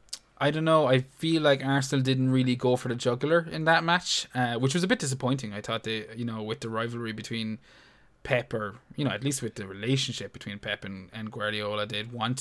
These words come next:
to kinda have at it. But, uh, not, not so much the case. With City, their next couple of fixtures, it's a bit of a mixed bag. West Ham and Sheffield United away,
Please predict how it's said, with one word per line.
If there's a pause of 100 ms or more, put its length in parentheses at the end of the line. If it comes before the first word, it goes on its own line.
to
kinda (280)
have
at
it. (400)
But,
uh,
not, (160)
not
so
much
the
case. (320)
With
City, (240)
their
next
couple
of
fixtures, (1040)
it's (440)
a
bit
of
a
mixed
bag. (120)
West
Ham
and
Sheffield
United
away,